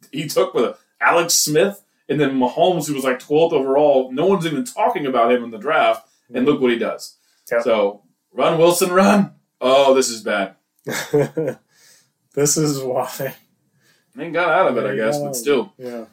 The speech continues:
Speaker 1: But big win. So, the, the reason I text Tim is because, you know, Kansas City got one sack. Detroit is probably the, one of the best offensive lines in football, don't get me wrong, but when your star defensive tackle's wearing a Seattle hat and a suite,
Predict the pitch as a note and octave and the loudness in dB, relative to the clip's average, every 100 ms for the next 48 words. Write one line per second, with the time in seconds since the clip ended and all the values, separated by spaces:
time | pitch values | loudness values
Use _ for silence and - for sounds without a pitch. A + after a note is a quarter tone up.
0 | - B2+ A#2+ - D3 G#3+ F3 D#3 D3+ C#3+ | -4 0 0 -2 0 2 4 2 2 2
1 | D3+ D3+ C3+ - _ D3+ - F3 A3 G3 | 2 2 -4 -18 _ -12 -8 0 2 4
2 | D3 D#3+ D3+ - E3 D3 B2+ B2 B2+ B2 | 2 0 -2 -4 -2 0 0 -4 -4 0
3 | B2+ A#2+ A#2 A2 - _ _ _ - C3 | 2 2 0 -4 -10 _ _ _ -10 -2
4 | A#2+ A#2 A2+ - A3 G#3 G3+ E3 A#2+ B2+ | 0 0 -2 0 2 4 4 4 2 0
5 | B2+ B2+ G2 - _ _ _ _ _ _ | -2 -2 -4 -8 _ _ _ _ _ _
6 | _ - - _ _ _ _ A#2 - - | _ -20 -20 _ _ _ _ -20 -20 -14
7 | C#3 A#3 A#3+ E3 F#3+ D#3+ B2 A#2+ E3+ D#3+ | 0 2 2 2 2 2 0 -4 -6 -2
8 | B2+ A#2+ C#3 C#3 - C3 B2+ B2 A2+ A#2 | -2 0 0 0 0 0 0 -4 -2 0
9 | A2+ G#2+ A2+ A2 A#2 A#2 G2+ A#2+ B2+ G#2+ | 0 -2 -8 -6 -6 -6 -4 -4 -4 -6
10 | A2+ C#3 A#2 A2+ B2+ B2 B2 A#2 A2+ _ | -2 0 0 -2 -4 -2 -2 -2 -8 _
11 | - - F#3 F#3+ D3 D#3 B2+ - D#3+ D3+ | -16 -2 2 4 2 -2 -4 0 0 0
12 | B2+ B2 B2+ A#2 A#2+ C3+ E3 B2 B2 A#2+ | -4 -2 -2 -2 -2 2 2 0 -2 -2
13 | - A2+ - E3 F#3 C#3+ B2 | -4 -6 -4 0 -2 -2 -6